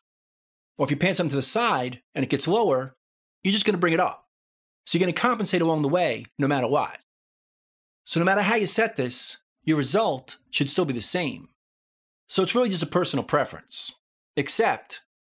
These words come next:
there are times when it does matter, and that's when you're panning something automatically from left to right. In those situations, you might hear it disappear when it gets to the center, or you might hear it getting louder when it gets to the center.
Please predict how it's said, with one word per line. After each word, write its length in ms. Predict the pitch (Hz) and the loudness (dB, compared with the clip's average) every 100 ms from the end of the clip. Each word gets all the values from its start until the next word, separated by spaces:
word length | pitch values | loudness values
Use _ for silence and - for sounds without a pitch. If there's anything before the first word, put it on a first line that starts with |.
| _ _ - | _ _ -4
there 160 | 147 | 0
are 100 | 208 | 0
times 280 | 220 196 165 | 0 -2 0
when 100 | 151 | -2
it 60 | 143 | 0
does 180 | 147 127 | -2 0
matter, 400 | 147 123 - _ _ _ _ - | -2 -2 -6 _ _ _ _ -4
and 80 | |
that's 140 | 165 170 | -2 0
when 80 | 170 | -2
you're 80 | |
panning 380 | - - 226 190 | -2 -2 0 0
something 520 | - 123 127 123 120 - _ | 0 0 -4 -6 -6 -12 _
automatically 760 | 151 151 147 170 175 214 220 - - | 0 2 2 0 0 -2 -4 -12 -6
from 160 | 160 | -2
left 200 | 151 131 | 0 -2
to 80 | - | -2
right. 320 | 123 143 - _ _ _ _ _ _ _ _ _ - | 0 -2 -4 _ _ _ _ _ _ _ _ _ -2
In 100 | 160 | 0
those 160 | 233 | 2
situations, 840 | 190 151 139 135 131 131 127 - - _ _ - | 2 2 0 0 -2 -4 -4 -6 -8 _ _ -2
you 80 | 160 | 0
might 140 | 190 | 2
hear 140 | 208 | 0
it 80 | 175 | 0
disappear 680 | 165 - - 226 214 135 123 - | 2 0 -2 -2 0 -2 -4 -4
when 120 | 131 | -2
it 40 | |
gets 140 | 131 135 | -2 -2
to 60 | |
the 60 | 131 | 0
center, 440 | - 180 220 233 - _ _ _ _ _ | 0 2 0 -4 -10 _ _ _ _ _
or 120 | 180 | 0
you 60 | 202 | 2
might 160 | 196 165 | 2 2
hear 100 | 175 | 0
it 60 | |
getting 220 | 151 131 | 0 0
louder 460 | 143 208 185 110 110 | 0 0 0 -4 -6
when 120 | 139 131 | -4 -2
it 60 | |
gets 160 | 120 - | -2 -2
to 60 | |
the 40 | 113 | -2
center. 340 | - 92 - | -4 -4 -14